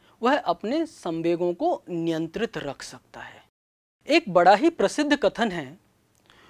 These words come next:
गुस्सा हो जाना आसान है, लेकिन सही व्यक्ति के सामने गुस्सा होना,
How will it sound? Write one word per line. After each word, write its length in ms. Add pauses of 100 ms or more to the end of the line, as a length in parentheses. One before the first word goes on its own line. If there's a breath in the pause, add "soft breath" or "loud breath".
(300 soft breath)
गुस्सा 480
हो 320
जाना 260
आसान 500
है, 200 (1400 soft breath)
लेकिन 280
सही 420
व्यक्ति 500
के 140
सामने 420
गुस्सा 340
होना, 340